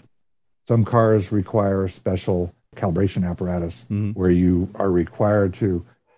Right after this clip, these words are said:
Speaker 1: put the vehicle in a special configuration and put special targets in front of the car and give it that zero point reference so that the radar sensor now knows what its field of vision is,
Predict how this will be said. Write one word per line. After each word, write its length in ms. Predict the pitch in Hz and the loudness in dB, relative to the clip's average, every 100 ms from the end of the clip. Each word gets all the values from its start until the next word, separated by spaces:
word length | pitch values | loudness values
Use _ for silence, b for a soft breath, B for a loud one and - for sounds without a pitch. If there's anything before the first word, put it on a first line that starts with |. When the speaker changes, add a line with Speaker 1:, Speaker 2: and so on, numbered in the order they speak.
| b _ _ | b _ _
Speaker 1:
put 120 | 139 | 2
the 80 | 131 | 4
vehicle 320 | 123 131 127 | 4 4 4
in 60 | 120 | 0
a 40 | |
special 320 | 104 120 113 110 | 0 -2 -2 -4
configuration 960 | 107 104 113 110 117 113 123 113 110 | -4 -2 0 2 2 0 -2 -2 -2
and 220 | 98 80 | -4 -6
put 180 | 117 107 | -6 -6
special 380 | - 110 104 98 | -2 -2 -2 -4
targets 520 | - 107 107 104 - | -2 -2 0 -2 -2
in 120 | 107 | -4
front 180 | 104 101 | -2 -2
of 60 | 95 | -2
the 80 | |
car 560 | 92 - 95 92 90 85 - _ _ _ | -4 -4 -2 -2 -4 -6 -12 _ _ _
and 380 | 185 127 170 165 - _ - 113 | -8 -4 -4 -4 -8 _ -6 0
give 200 | 92 110 | 4 4
it 140 | 110 | 4
that 240 | - 101 85 | 0 -2 -2
zero 340 | 87 104 104 | -2 2 2
point 380 | 90 - 98 101 - | 0 -4 -4 -4 -4
reference 680 | 92 104 - 98 85 - - _ _ _ - | 0 0 0 -4 -6 -12 -20 _ _ _ -4
so 60 | |
that 200 | 95 90 | -2 -2
the 100 | 92 85 - - | -2 -8 -10 -4
radar 340 | 104 104 95 | 0 2 2
sensor 380 | - 101 95 92 | 0 -4 -2 -4
now 380 | 90 95 101 98 | -2 -2 -2 -2
knows 400 | 92 95 90 90 | 0 0 -2 -4
what 160 | 92 | -4
its 200 | 87 - - | -6 -8 -4
field 280 | 107 87 | 0 0
of 60 | 82 | 0
vision 380 | 87 151 120 117 | 2 2 2 0
is, 340 | 113 104 98 | 0 -2 -4